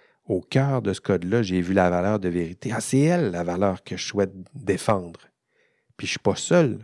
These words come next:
Cette valeur-là, je vais la défendre. Puis en plus, elle est inscrite au cœur de mon code de déontologie professionnelle. Donc, parce que cette valeur, elle est là, elle est au cœur de plusieurs articles du code, comme de plusieurs articles du code civil, du code criminel.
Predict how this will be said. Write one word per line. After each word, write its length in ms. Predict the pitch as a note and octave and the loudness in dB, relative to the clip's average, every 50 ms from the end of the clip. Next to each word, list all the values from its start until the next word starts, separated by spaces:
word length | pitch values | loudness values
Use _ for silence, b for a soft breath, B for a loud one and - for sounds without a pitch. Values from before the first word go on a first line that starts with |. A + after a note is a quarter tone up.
| - _ | -14 _
Cette 240 | - - G#2 F#2+ F#2 | -2 -2 -2 0 2
valeur-là, 560 | F#2+ G2+ G2 G2 F#2+ F#2 F#2 G2 G#2+ A#2+ A#2 | 2 4 4 2 0 -2 -2 0 0 0 0
je 80 | G2+ | 0
vais 100 | F#2 F2+ | -2 -4
la 120 | F2 F2 E2+ | -4 -4 -6
défendre. 560 | D#2+ F2 - - C#3+ D#3 F#3 F#3+ F#3+ F3+ F3 - b b b b b b b b b | -8 -10 0 4 4 4 4 4 0 -2 -4 -6 b b b b b b b b b
Puis 120 | _ B2+ A#2 | _ 2 2
en 100 | G#2 - | 2 2
plus, 260 | - G#2+ - - - | 0 -2 0 0 0
elle 80 | G2 G2 | -2 -2
est 140 | F#2 - | -4 -4
inscrite 420 | F2+ F2+ - - - - C3+ - - | -6 -8 -8 -10 -10 -10 -6 -4 -4
au 60 | F#2+ | -6
cœur 420 | - _ - B2+ B2 B2 A2 G#2 | -4 _ 4 4 6 6 6 4
de 80 | F#2+ F#2 | 0 -2
mon 160 | F2+ F2+ F2 | -4 -4 -6
code 300 | - - - A2 G#2+ G#2 | -6 -2 0 0 0 2
de 100 | G2 F#2 | -2 -2
déontologie 560 | F2+ F#2 F2+ F2 F2 - F#2 F2+ F2+ F2 G2+ | -2 0 -2 -2 -2 -4 -4 -4 -4 -6 -8
professionnelle. 680 | - - - F#2 - G2 - - F#2+ F#2+ G2 - A#2 A#2 _ _ _ _ _ _ _ _ _ _ _ _ _ _ _ _ | -8 -8 -12 -12 -12 -10 -10 -8 -8 -8 -10 -12 -14 -20 _ _ _ _ _ _ _ _ _ _ _ _ _ _ _ _
Donc, 140 | - F#2 - - _ | -14 -14 -14 -2 _
parce 240 | - D#3+ - - - | 2 2 2 0 -2
que 140 | - D#3+ D3+ | -2 0 0
cette 260 | - - D3 C#3 A#2+ | 2 0 0 0 2
valeur, 480 | A2+ A#2 A2+ A#2 A#2+ C3 C#3 C#3 C#3 b b b b b b b | 2 4 6 6 6 6 6 4 2 b b b b b b b
elle 160 | A#2 A2+ A2+ | 0 2 4
est 100 | A2 G#2 | 4 4
là, 300 | G2+ G2 - A#2 C#3+ - _ b b b b b b b b b b b b | 4 2 0 0 -4 -8 _ b b b b b b b b b b b b
elle 140 | - G2+ G2 | -4 0 0
est 120 | G2 F#2+ G#2 | 2 2 0
au 80 | F#2 | 0
cœur 220 | - - A2+ A2+ G#2+ | 2 4 4 4 4
de 80 | G2+ | 2
plusieurs 440 | F#2 - - A2 G#2 G#2+ G#2 G2+ F#2+ | -2 -4 -8 0 4 4 4 6 4
articles 340 | F#2 F2+ - - G#2+ G2 F#2 | 0 -4 -4 -6 -6 -6 -6
du 100 | F2+ F2 | -10 -14
code, 380 | - - A#2 C#3 D3 D3+ C#3+ D3+ - _ _ _ - | 0 2 2 4 4 0 -4 -10 -14 _ _ _ -14
comme 160 | - F2+ F2+ | -12 -10 -8
de 80 | - | -8
plusieurs 480 | - - - C3+ C#3 D#3 D3+ D3+ C3+ B2 | -10 -6 -4 0 4 6 6 6 4 2
articles 400 | A2+ - - - - C#3+ C#3 - - | 0 -2 -4 0 0 0 0 0 -6
du 160 | A2 G2+ - | -12 -12 -2
code 220 | - - A2 G#2+ | 4 4 4 4
civil, 500 | - - - G#2+ G#2 A2 B2+ C#3 C3 A#2 | 4 -2 -4 -2 0 2 2 2 0 -2
du 120 | G#2+ G#2 - | -6 -10 -6
code 240 | - - G#2+ G2+ - | 2 2 2 2 2
criminel. 640 | - - G#2 G2 G2+ G#2 A#2+ C3 D3 D#3 D#3+ | -2 -2 0 0 2 4 4 4 4 4 2